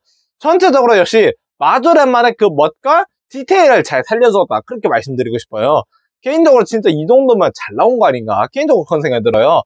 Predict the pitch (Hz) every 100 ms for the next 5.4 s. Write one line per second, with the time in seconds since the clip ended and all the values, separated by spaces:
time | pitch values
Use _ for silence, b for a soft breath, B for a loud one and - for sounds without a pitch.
0 | _ _ _ 233 269 269 220 190 143 160
1 | 180 185 151 196 240 254 196 185 151 156
2 | 214 247 220 147 117 135 131 123 104 135
3 | 214 - _ - 123 160 127 104 127 190
4 | 240 - 170 - 277 403 _ _ _ 123
5 | 110 123 269